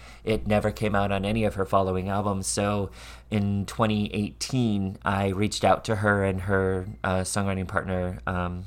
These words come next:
oh my gosh, I can't remember his, it's Tim, and he's gonna beat me, I can't remember his last name. Um, and I asked if I could record it,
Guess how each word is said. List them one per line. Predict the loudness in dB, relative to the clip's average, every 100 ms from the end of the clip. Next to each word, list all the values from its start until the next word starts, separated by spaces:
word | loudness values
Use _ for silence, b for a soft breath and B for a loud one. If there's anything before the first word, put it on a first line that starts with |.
| -14 -14 -16 -16 -20 -20 -20 -20 -20 -4
oh | -2
my | -2 -4
gosh, | -4 -4 -8 -12 -8
I | -6
can't | -4 -4
remember | -4 -2 0
his, | -2 0
it's | -2 -2
Tim, | 2 6 8 6 -6 -2
and | 0 0
he's | -2 -2
gonna | -2 -2
beat | -2 0 2
me, | 0 -2
I |
can't | -2 -2
remember | -2 -2
his | 0
last | 2 2 2
name. | -4 -4 B B B B
Um, | 6 8 8 4 -4 -10 B B B B 4
and | 6 6 4 2 -2 -4 -8 -14 -18 -18 0
I | 6 8
asked | 6 4
if | 2
I | 2
could | 2 -4
record | -6 0 2 4
it, | 0